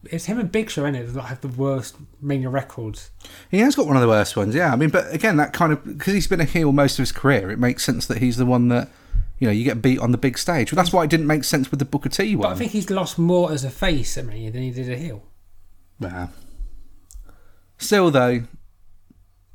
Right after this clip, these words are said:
Speaker 2: the man's career, his legacy precedes him at this point. But I don't think, I think you can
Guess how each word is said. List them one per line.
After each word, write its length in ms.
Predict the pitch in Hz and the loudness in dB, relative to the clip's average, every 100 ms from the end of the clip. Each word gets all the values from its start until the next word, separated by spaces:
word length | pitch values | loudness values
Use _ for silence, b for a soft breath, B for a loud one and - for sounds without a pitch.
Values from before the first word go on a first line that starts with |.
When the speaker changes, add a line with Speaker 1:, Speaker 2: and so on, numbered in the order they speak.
| - - - - - - - | -20 -20 -20 -20 -16 -16 -2
Speaker 2:
the 100 | 135 | 2
man's 240 | 156 151 135 | 4 4 2
career, 520 | - 127 107 104 98 - - | 0 2 2 0 -2 -12 -6
his 140 | 107 | 0
legacy 420 | 120 104 101 110 | 0 0 -2 -2
precedes 480 | 95 - 113 104 - | -4 -4 0 0 0
him 180 | 101 90 - | -4 -4 -8
at 100 | 104 | -6
this 160 | 101 - | -4 -4
point. 320 | - 101 101 B B B B | -2 -2 -4 B B B B
But 120 | 156 | 2
I 80 | 175 | 2
don't 200 | 220 214 | 2 0
think, 200 | 196 190 | -2 0
I 100 | 254 | 0
think 220 | - 214 | 0 -2
you 120 | 180 | -2
can 240 | 156 170 | -2 -4